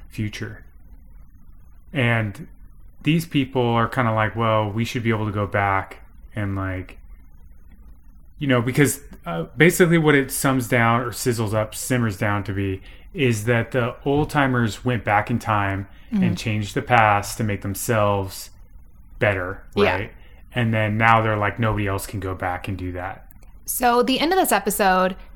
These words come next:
Speaker 2: leaves you on a great cliffhanger because Larry ends up showing the three paper girls and adult Aaron, like, his solution for, like, getting them back to the proper time. And it's, like, this giant transformer robot.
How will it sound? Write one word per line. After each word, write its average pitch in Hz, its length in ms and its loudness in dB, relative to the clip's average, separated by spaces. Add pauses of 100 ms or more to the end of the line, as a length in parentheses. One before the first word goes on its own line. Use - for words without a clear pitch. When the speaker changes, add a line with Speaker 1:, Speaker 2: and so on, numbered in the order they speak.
(460)
Speaker 2:
leaves 202 320 2
you 208 80 4
on 196 100 4
a 190 60 2
great 196 340 0
cliffhanger 165 640 0
because 180 600 0 (260)
Larry 233 380 2
ends 262 140 2
up - 80 -2
showing 196 420 2
the 185 60 0
three 196 240 2
paper 190 240 0
girls 180 280 2
and 180 120 -4
adult 175 340 -2
Aaron, 175 460 -2 (400)
like, 196 140 -2
his 175 300 -4
solution 269 680 -2 (540)
for, 220 280 0
like, 220 240 0
getting 220 260 0
them 214 140 0
back 214 240 2
to - 80 -16
the 214 100 -4
proper 214 380 0
time. 220 420 -2 (320)
And 214 140 2
it's, 285 140 0
like, 359 160 2
this 294 160 2
giant 190 680 0
transformer 180 920 0
robot. 147 440 -2